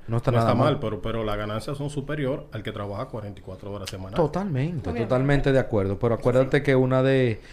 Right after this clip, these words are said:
Speaker 1: pero yo te felicito, sí, y te admiro de que tú tienes la fuerza de voluntad, que muchos deberíamos tenerla, a la hora, antes de decir, "Uber no sirve", o "Yo me voy a buscar otro trabajo",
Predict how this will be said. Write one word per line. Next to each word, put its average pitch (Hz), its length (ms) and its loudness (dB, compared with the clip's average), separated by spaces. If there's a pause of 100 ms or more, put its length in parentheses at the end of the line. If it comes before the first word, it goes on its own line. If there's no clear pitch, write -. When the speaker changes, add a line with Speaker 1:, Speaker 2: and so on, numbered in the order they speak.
(180)
Speaker 1:
pero 135 360 4 (120)
yo 139 200 6
te - 100 2
felicito, 127 460 2
sí, - 300 -2
y 117 180 2
te 113 140 0
admiro 131 640 0
de 113 160 -6
que 110 360 -4 (120)
tú 127 320 -2 (480)
tienes 127 240 -4
la 131 80 -2
fuerza 139 340 -4
de 135 40 0
voluntad, 131 540 2 (180)
que - 80 -4
muchos 113 320 -2
deberíamos 127 560 0
tenerla, 113 460 -4 (100)
a 110 100 -4
la 107 160 -2
hora, 117 340 0
antes 120 220 -2
de 135 100 2
decir, 120 260 0
"Uber 123 220 2
no - 120 0
sirve", 107 500 0
o 104 280 0
"Yo 107 180 0
me 123 80 0
voy 120 100 2
a 123 40 4
buscar 127 240 6
otro 117 160 2
trabajo", 113 540 2